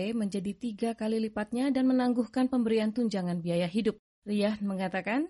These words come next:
mulai menerapkan langkah-langkah penghematan untuk mengimbangi dana yang dikeluarkannya dalam menghadapi pandemi covid sembilan belas dan merosotnya harga minyak global. Ini adalah prioritasnya, layanan kesehatan rakyat dan mata pencaharian rakyat, kata Menteri Keuangan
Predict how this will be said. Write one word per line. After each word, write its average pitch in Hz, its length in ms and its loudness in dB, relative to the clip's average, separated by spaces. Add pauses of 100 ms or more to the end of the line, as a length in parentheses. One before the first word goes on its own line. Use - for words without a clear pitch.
mulai 190 240 -2
menerapkan 180 480 -2
langkah-langkah 247 560 0
penghematan 247 600 0
untuk 208 160 -8
mengimbangi 208 680 0
dana 214 320 0
yang 226 160 0
dikeluarkannya 190 800 -2
dalam 175 240 -2
menghadapi 170 480 -4
pandemi 175 480 -4
covid 214 400 -6
sembilan 175 240 0
belas 240 480 -2
dan 180 240 -2
merosotnya 208 640 -2
harga 226 320 -2
minyak 170 320 -2
global. 165 720 -2
Ini 269 320 2
adalah 208 240 0
prioritasnya, 185 960 -2 (240)
layanan 170 320 -2
kesehatan 170 400 -6
rakyat 208 480 -2
dan 185 160 0
mata 233 400 -2
pencaharian 254 560 0
rakyat, 254 480 -2
kata 180 240 -6
Menteri 202 320 -4
Keuangan 214 640 0